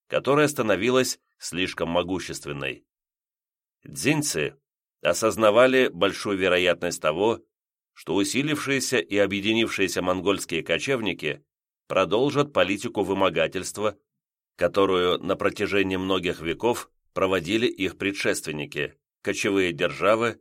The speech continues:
существовавшие на территории Монголии. Дабы воспрепятствовать этому и добиться превращения монгольских кочевников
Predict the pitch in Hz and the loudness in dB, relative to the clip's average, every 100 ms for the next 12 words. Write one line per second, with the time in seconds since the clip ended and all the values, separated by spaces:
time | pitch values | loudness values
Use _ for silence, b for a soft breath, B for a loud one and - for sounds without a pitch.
0 | _ _ - 123 120 110 - 87 85 117 | _ _ -6 -4 -2 -4 0 2 2 0
1 | - 113 101 - 87 85 80 78 78 85 | -2 -2 -2 -2 -2 -2 -2 -2 -2 -2
2 | 87 85 69 67 - _ _ _ _ _ | -2 -4 -4 -8 -10 _ _ _ _ _
3 | _ _ - 73 92 101 127 123 104 110 | _ _ -10 -2 0 4 4 4 0 -2
4 | - 113 120 113 - 90 87 - - 87 | 0 0 2 2 0 -2 0 -2 -2 -2
5 | - 123 127 - _ _ _ - 101 117 | -2 -2 -4 -10 _ _ _ -2 0 2
6 | 131 127 131 110 107 113 107 117 104 98 | 0 -2 -2 0 2 2 2 0 0 2
7 | 98 98 104 101 - 95 - 92 107 98 | 2 2 2 0 -2 -6 -4 -4 -2 -2
8 | 87 87 87 - | -2 -2 -2 -2